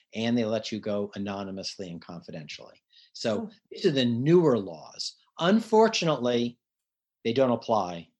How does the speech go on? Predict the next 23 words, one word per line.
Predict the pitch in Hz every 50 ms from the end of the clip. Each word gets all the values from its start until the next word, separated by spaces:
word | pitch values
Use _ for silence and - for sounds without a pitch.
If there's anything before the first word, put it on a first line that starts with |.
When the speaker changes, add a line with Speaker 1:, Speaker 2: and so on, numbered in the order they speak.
| _ _ -
Speaker 1:
to | 120
federal | - - 95 85 87 85 82
employees. | 82 - - 98 80 76 - - - - -
Speaker 2:
<laughs> | 214 -
Of | -
course | - - - - 202 - - 226
not. | 220 175 - - _ - - - - - - - - - - - - - - _ _ -
But, | 170 156 - - 226 214 202 214
uh, | 214 202 196 185 180 165 -
I'll | 190 208
tell | 202 - 233
you | 226 240 226
what, | 190 156 - -
if | 185 202 226 220 - -
the, | - 208 220 202 202 202 180
if | - 202 196 -
the | - 214
V | 190 196 208 202 196
A, | 202 202 202 196 190 180 175
uh, | 196 190 185
rejects | 175 170 180 185 165 - 180 180 180 185 - _ - - - - - - -
my, | - 180 185 175 160 156 156 156 156 156 156 151 -
uh, | - - 151 151